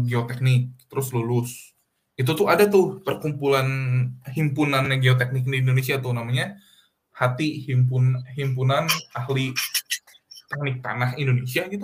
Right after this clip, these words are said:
kalau nggak salah. Air juga ada, P S D A itu ada, namanya hathi,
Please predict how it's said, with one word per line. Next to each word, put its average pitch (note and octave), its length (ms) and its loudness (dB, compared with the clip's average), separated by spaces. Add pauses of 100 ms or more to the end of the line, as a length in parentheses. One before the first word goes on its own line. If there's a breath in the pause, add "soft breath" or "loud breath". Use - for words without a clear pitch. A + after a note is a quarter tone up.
(160)
kalau D#3+ 240 -10
nggak D3+ 80 -10
salah. G3+ 240 -8 (560 soft breath)
Air D#3 320 4
juga E3 320 4
ada, C3+ 400 6
P - 80 -2
S B2 80 0
D A2+ 160 0
A - 80 0
itu D3+ 80 -2
ada, B2+ 240 4
namanya B2+ 320 4
hathi, C#3 640 -4